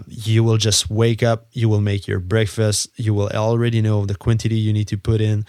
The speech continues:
then you will have your snack, and you just follow the, like, the order. It's just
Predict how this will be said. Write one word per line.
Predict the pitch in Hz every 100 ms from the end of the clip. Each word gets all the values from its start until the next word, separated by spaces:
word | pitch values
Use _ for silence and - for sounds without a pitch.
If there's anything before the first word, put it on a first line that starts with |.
| - - -
then | 117
you | 110
will | 104
have | 104
your | 101
snack, | 92 120 110
and | 110 110
you | 120
just | 139 -
follow | 113 104
the, | 101
like, | 95 98
the | 98
order. | 104 104
It's | 95 90
just | 110 - -